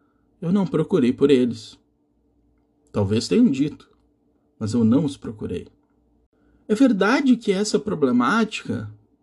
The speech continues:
do novo coronavírus,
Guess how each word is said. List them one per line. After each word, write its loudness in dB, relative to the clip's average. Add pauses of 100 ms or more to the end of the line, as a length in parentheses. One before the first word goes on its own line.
(720)
do 4
novo 4
coronavírus, -2